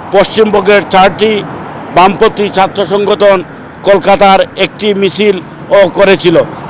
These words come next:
বাংলাদেশের ছাত্রদের প্রতি সংহতি জানিয়ে। মূলত বামপন্থী ছাত্র সংগঠনগুলো এ নিয়ে মুখ খুললেও সাধারণ ছাত্রছাত্রীরা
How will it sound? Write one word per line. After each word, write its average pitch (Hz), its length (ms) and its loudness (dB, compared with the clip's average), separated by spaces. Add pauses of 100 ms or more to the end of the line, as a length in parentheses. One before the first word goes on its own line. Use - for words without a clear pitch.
(220)
বাংলাদেশের 196 580 2
ছাত্রদের 196 520 -2
প্রতি 190 380 0 (300)
সংহতি 180 720 0 (180)
জানিয়ে। 170 500 2 (1200)
মূলত 208 380 2 (680)
বামপন্থী 214 680 2
ছাত্র 202 380 0
সংগঠনগুলো 208 840 2 (320)
এ 196 180 0
নিয়ে 208 340 2
মুখ 202 220 0 (100)
খুললেও 208 520 4 (380)
সাধারণ 208 520 2
ছাত্রছাত্রীরা 196 1040 2